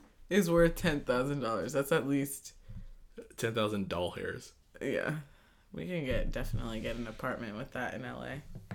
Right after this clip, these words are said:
Speaker 2: Yeah. So, one bedroom, I'll be in the living room, you'll have the room. <laughs>
Speaker 1: No, I'm in the living room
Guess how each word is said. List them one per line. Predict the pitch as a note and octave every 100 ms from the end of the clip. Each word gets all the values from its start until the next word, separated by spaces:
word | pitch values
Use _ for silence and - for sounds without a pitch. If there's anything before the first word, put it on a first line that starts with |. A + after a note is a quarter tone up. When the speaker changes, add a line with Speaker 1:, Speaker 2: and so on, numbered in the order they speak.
| -
Speaker 2:
Yeah. | E3 F3 G#2 - - - - - - _ - _ _ - - - - - - - - - - - - _ -
So, | - A2+ G2+ F#2 A2+ G2
one | A2 G#2+
bedroom, | G2+ G2 G#2 G2 G2+ - _ _ _ -
I'll | F#2+ F2+
be | G2+
in | G2
the |
living | F2+ F2 F2+
room, | E2+ - - -
you'll | F#2+ F2
have | D#2+
the | D#2+
room. | G#2 D#3 -
<laughs> | - - - - - - _ - C#3+
Speaker 1:
No, | F#3 G3+ G3
I'm | C#3+ E3+ A3
in | A3+
the | F3
living | E3 D#3 D#3
room | D#3 E3+